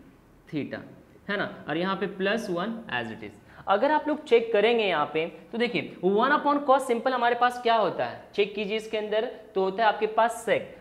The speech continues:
तो यहाँ पे आ चुका है ये, इसको replace करके हम लोग लिख दिए sec theta and यहाँ पे वन upon sine simple आपके पास क्या होता है, Check कीजिए इसके अंदर, तो होता है आपके पास cosec, है ना। तो ये हो गया आपके पास cosec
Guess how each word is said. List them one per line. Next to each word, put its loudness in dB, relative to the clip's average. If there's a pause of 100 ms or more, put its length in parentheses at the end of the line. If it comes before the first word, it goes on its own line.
तो -6
यहाँ 0
पे -2
आ 4
चुका 0
है 2
ये, 2
इसको 0
replace 0
करके -4
हम -4
लोग -6
लिख -4
दिए -4 (160)
sec -4
theta 0 (440)
and 0
यहाँ 0
पे 4
वन 2
upon -2
sine -4
simple -2
आपके 2
पास 0
क्या 2
होता 0
है, -2
Check -4
कीजिए -4
इसके -8
अंदर, 0 (560)
तो 0
होता 0
है 2
आपके 2 (140)
पास -2 (720)
cosec, 6
है 0
ना। -2 (240)
तो 0
ये 2
हो 2
गया 0
आपके -2
पास -4
cosec -4